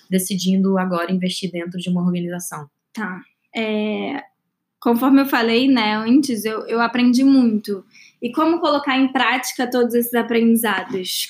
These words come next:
Speaker 2: compartilhando dentro de uma empresa? E eu acho que, depois de participar de alguns eventos de R H, eu vi o quanto que o conteúdo que eu aprendi, eu posso agregar pro dia a dia de uma organização. Então, por que não fazer isso?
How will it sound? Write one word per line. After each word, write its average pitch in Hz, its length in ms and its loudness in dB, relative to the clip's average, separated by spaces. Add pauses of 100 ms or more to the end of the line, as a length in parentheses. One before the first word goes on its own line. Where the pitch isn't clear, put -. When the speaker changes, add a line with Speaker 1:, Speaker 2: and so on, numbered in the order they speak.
Speaker 2:
compartilhando 220 800 0
dentro 220 340 -2
de 214 100 -4
uma 214 100 -4
empresa? 202 540 -2 (480)
E 233 80 2
eu 233 120 4
acho 226 420 0
que, 240 520 -2 (340)
depois 247 300 2
de 254 60 -2
participar 247 440 -2
de 233 100 2
alguns 233 260 4
eventos 240 400 0
de 233 60 -2
R 226 160 -2
H, 226 440 -2 (480)
eu 233 180 4
vi 247 180 -2
o 269 100 -4
quanto 330 400 0
que 349 160 0
o 294 60 -2
conteúdo 269 680 0
que 269 120 -2
eu 247 100 2
aprendi, 240 640 0
eu 277 80 0
posso 269 280 -2
agregar 247 560 0
pro 285 140 -6
dia 240 200 -2
a 233 40 0
dia 226 220 0
de 226 100 -6
uma 226 140 -2
organização. 214 800 -6
Então, 247 420 -6
por - 160 -12
que 311 120 -2
não 285 180 0
fazer 226 380 -2
isso? 202 340 -6